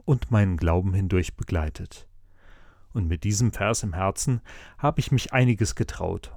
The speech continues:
und vieles in meinem Leben geschafft. Anderes dagegen ging komplett daneben. So habe ich mich bis zum Abi durchgekämpft, um dann dort zwei Anläufe zu brauchen. Ich musste meinen Studienwunsch korrigieren. Statt meinem Lieblingsfach Chemie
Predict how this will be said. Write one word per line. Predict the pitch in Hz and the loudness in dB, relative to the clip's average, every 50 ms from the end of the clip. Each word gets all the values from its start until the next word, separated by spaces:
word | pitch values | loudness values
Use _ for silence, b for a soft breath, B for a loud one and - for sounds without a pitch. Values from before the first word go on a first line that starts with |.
| - - | -6 -4
und | 147 113 | -4 -4
vieles | - - - 165 175 160 123 - | -2 -2 0 4 4 4 4 4
in | - 107 | 2 2
meinem | 98 98 92 90 90 90 | 4 4 4 4 2 2
Leben | 85 90 95 92 - 113 107 | 2 2 2 2 2 2 2
geschafft. | 101 - - - 82 - - - - - - - - - - - - - - - - - - - - - - | 0 0 -2 -4 -6 -8 -10 -14 -18 -20 -20 -20 -20 -20 -20 -20 -20 -20 -20 -20 -20 -20 -20 -20 -20 -10 -2
Anderes | - 117 107 117 113 120 127 - | 0 2 4 6 6 6 6 6
dagegen | - 131 117 95 120 120 120 117 123 117 107 | 4 2 2 4 4 4 4 4 2 0 0
ging | - 104 95 | -2 -2 -2
komplett | 92 - 113 95 - - 98 95 - | -2 -2 -4 -4 -2 -2 -2 0 2
daneben. | 101 92 95 90 90 78 90 82 78 - - - B B B B B B B B B B B B B B B | 0 2 2 2 0 0 -2 -6 -8 -10 -16 -20 B B B B B B B B B B B B B B B
So | - - 143 | -2 2 4
habe | 127 147 147 156 | 4 4 4 2
ich | - - - | 2 4 4
mich | 143 139 - - - - | 4 4 2 -2 -2 0
bis | 139 127 - | 0 0 0
zum | - - 123 | 0 -2 0
Abi | - - 110 110 113 | 0 2 2 2 2
durchgekämpft, | - 139 139 127 - - - 104 - - 104 117 120 - - - - - - - | 4 4 2 2 2 -2 -6 -4 -2 -2 -2 -2 -2 -6 -8 -12 -12 -12 -6 0
um | - 135 123 | 2 4 4
dann | 120 110 101 95 | 6 4 4 4
dort | - 92 98 113 - - - - - - | 4 4 4 2 0 -4 -10 -16 -6 -4
zwei | - - - 123 104 92 | -4 0 0 0 0 0
Anläufe | - 87 87 87 85 82 82 - - 95 | 0 -2 -2 0 0 -2 -2 -4 -8 -8
zu | - - - | -8 -6 -6
brauchen. | - 78 82 80 78 - - 90 82 80 - - - - - - - - - - - - - - - - | -4 -2 -2 -2 -4 -6 -10 -12 -12 -12 -14 -18 -20 -20 -20 -20 -20 -20 -20 -20 -20 -20 -20 -20 -18 -6
Ich | - - - - | -4 -4 0 6
musste | 123 120 120 - - 131 123 110 104 | 6 6 6 6 6 6 6 6 4
meinen | 104 104 104 110 117 120 | 2 2 2 2 2 0
Studienwunsch | - - - 165 151 151 135 113 98 87 101 98 87 - | -2 -2 -2 0 2 4 4 4 4 4 2 0 0 -4
korrigieren. | - - 87 85 87 78 80 85 90 87 85 87 90 - b b b b b b b b b b b - | -8 -6 -4 -2 -2 -2 -2 -2 -2 -2 -4 -6 -8 -12 b b b b b b b b b b b -18
Statt | - - - 110 - - | -4 -2 -2 0 0 0
meinem | 98 92 90 87 | 0 0 0 0
Lieblingsfach | 87 98 107 - - 117 110 104 - - - 107 92 - | 0 0 0 0 2 0 0 0 -2 -2 -2 -2 -4 -4
Chemie | - - - 98 92 98 117 143 147 139 | -6 -6 -4 -2 0 0 -2 -2 -4 -6